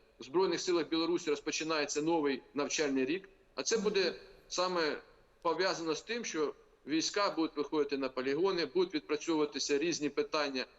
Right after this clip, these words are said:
бойового злагодження, перевірки, е, різних родів і військ. І через те ми очікуємо, що, да, будуть активні заходи насамперед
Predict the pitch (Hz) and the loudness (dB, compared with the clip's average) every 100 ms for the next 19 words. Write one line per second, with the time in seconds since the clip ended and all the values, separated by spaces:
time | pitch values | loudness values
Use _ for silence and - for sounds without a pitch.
0 | - - 143 156 151 139 143 185 175 151 | -20 -4 0 2 2 0 0 -2 -2 -2
1 | 160 160 151 - _ - 156 156 165 165 | -2 -4 -6 -16 _ -2 0 2 2 0
2 | - 151 - - _ _ - 131 135 131 | 0 -6 -6 -14 _ _ -2 0 2 2
3 | 95 151 185 - 151 139 147 151 165 156 | 2 2 0 0 -2 0 -2 0 0 0
4 | 151 196 208 - - _ - 147 156 170 | 0 -2 -2 -4 -8 _ -2 0 2 2
5 | 160 - 214 226 180 180 180 208 196 170 | 0 2 0 2 0 0 0 -2 -2 -2
6 | 160 - 156 143 123 160 156 147 185 190 | 0 2 2 2 0 0 0 0 0 2
7 | 180 151 - 190 165 156 147 202 208 156 | 0 -2 -2 -2 0 0 2 0 -2 -2
8 | 143 139 170 165 156 156 | -2 0 0 0 0 0